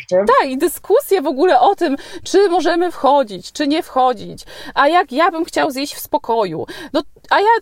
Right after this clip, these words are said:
Speaker 2: nie chciałbym zjeść, a ja coś tam, a ja nie chcę patrzeć, a ja chcę. I w-, jakby w ogóle what the fuck, nie?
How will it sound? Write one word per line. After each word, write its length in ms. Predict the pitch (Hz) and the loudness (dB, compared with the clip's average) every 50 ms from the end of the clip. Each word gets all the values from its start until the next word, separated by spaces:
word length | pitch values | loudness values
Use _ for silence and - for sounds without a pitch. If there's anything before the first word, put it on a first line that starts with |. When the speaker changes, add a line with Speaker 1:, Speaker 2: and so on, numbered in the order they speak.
| - _ - | -4 _ -4
Speaker 2:
nie 200 | 277 392 453 381 | -2 -2 -2 -2
chciałbym 460 | - - 302 247 220 220 220 220 202 | 0 2 2 2 2 0 -6 -6 -8
zjeść, 340 | 196 214 208 190 190 196 - | -8 -6 -4 -4 -2 0 2
a 100 | 254 311 | 2 2
ja 140 | 381 415 427 | 2 2 0
coś 320 | - - 381 349 294 - - | 2 2 0 0 0 -2 -2
tam, 180 | 240 208 226 | 0 0 2
a 40 | 269 | 2
ja 60 | 339 440 453 453 | 0 0 0 -2
nie 60 | 403 | -4
chcę 180 | - - 330 311 | -4 -6 -4 0
patrzeć, 380 | - 214 196 190 - - 208 | 0 0 0 0 -4 -4 -2
a 40 | 294 | 0
ja 180 | 302 427 440 427 | 2 2 2 0
chcę. 200 | - - - 262 | 0 -2 -2 -2
I 100 | - 247 | -2 -2
w-, 140 | 254 - 285 | -4 0 0
jakby 260 | 294 311 262 349 349 | 0 2 2 0 0
w 80 | 277 | 0
ogóle 260 | 339 330 330 392 392 392 339 - _ _ _ _ | 0 0 2 2 2 2 0 -2 _ _ _ _
what 420 | - 277 359 392 453 523 508 508 | -4 0 2 2 2 2 0 0
the 240 | - 508 523 508 - | 0 0 0 0 0
fuck, 380 | - 494 587 640 622 508 - - | 2 2 2 4 2 2 0 -2
nie? 220 | 247 247 262 294 | -6 -4 -2 0